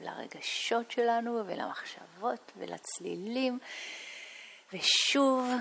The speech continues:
ושוב, ושוב, ואז להבין ש-, שלנו? מה שלנו? <laughs> של מי? של מי הדבר הזה? מה זה הדבר הזה? מי אני? בחירה חופשית?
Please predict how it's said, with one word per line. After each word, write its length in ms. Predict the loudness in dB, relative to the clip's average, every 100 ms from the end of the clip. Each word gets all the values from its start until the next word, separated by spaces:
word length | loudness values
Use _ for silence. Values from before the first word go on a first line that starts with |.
| -2 -8
ושוב, 600 | -2 0 2 2 2 0
ושוב, 500 | -4 -2 0 2 2 2
ואז 280 | 0 0 2
להבין 400 | 0 0 -4 -4
ש-, 120 | -2 -2 -2 -4
שלנו? 580 | -4 0 2 2 2 0 -2
מה 100 | -4
שלנו? 520 | 0 4 4 2 -2 -6 -10 -14
<laughs> 440 | -18 -14 -14 -12 -4
של 180 | -2 6
מי? 280 | 8 8 6 -6 -20 -20 -20 -20 -20 _ _ _ _ _ _
של 200 | -10 -8
מי 200 | 2 4
הדבר 280 | 6 4 6
הזה? 380 | 6 6 4 -2 -6 -12 6
מה 160 | 10 12
זה 80 | 12
הדבר 340 | 12 10 6
הזה? 220 | 6 0 -10 -10 4
מי 180 | 8 10
אני? 260 | 8 2 -10 -20 -20 _ _ _ _ _ _ _ _
בחירה 300 | -4 6 8
חופשית? 720 | 8 4 -2 -2 -2 -4 -8